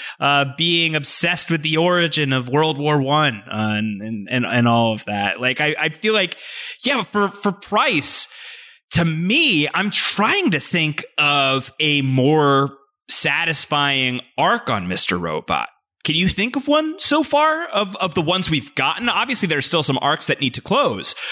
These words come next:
Uh, but I, I think that this, this has to be top of the list for me right now.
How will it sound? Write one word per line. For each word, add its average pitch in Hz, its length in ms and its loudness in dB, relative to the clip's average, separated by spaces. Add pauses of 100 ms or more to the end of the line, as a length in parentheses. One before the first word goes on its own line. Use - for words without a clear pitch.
(140)
Uh, 117 520 0 (120)
but 147 120 0
I, 143 220 -2 (140)
I 131 180 0
think 233 380 -4
that - 180 -8
this, 180 300 -2 (200)
this 170 180 -2
has 285 280 -2
to 165 80 -4
be 117 320 0
top - 320 -4
of 123 60 -8
the 110 100 -4
list 180 320 -2
for - 140 -2
me 85 160 -6
right 76 280 -8
now. 87 200 -12